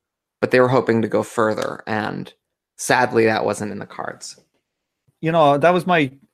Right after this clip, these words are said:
Speaker 2: Karl Popper turn. But
Speaker 1: It's
Speaker 2: wait,
Speaker 1: good.
Speaker 2: what if <laughs> all the commies are just gonna turn to Stalin turn? But it is a question to
Speaker 1: No,
Speaker 2: ask.
Speaker 1: really.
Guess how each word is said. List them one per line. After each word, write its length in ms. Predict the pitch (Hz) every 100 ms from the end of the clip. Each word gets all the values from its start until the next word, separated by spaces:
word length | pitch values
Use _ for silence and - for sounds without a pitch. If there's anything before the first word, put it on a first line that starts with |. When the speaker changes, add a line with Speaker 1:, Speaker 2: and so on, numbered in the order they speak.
| -
Speaker 2:
Karl 260 | 165 151 135
Popper 360 | 156 143 135
turn. 440 | - 127 113 104 - _ _
But 80 | -
Speaker 1:
It's 100 | 170
Speaker 2:
wait, 280 | 214 196 156
Speaker 1:
good. 80 | 120 _ _ _ _ -
Speaker 2:
what 180 | 214 208
if 280 | 143 - _ _ -
<laughs> 540 | 139 160 143 - - -
all 140 | 170
the 80 | 147
commies 440 | 143 156 156 131 123
are 80 |
just 300 | 117 135 - _ _ _ _ _ _ -
gonna 140 | 139
turn 220 | 135 135
to 60 | 127
Stalin 500 | - 131 131 113 110 _ _ _
turn? 340 | 131 117 104 _ - -
But 140 | 240
it 60 | 311
is 180 | 233 139
a 60 |
question 460 | - 139 196 - 143
to 60 |
Speaker 1:
No, 60 | -
Speaker 2:
ask. 280 | - 233 113
Speaker 1:
really. 120 | -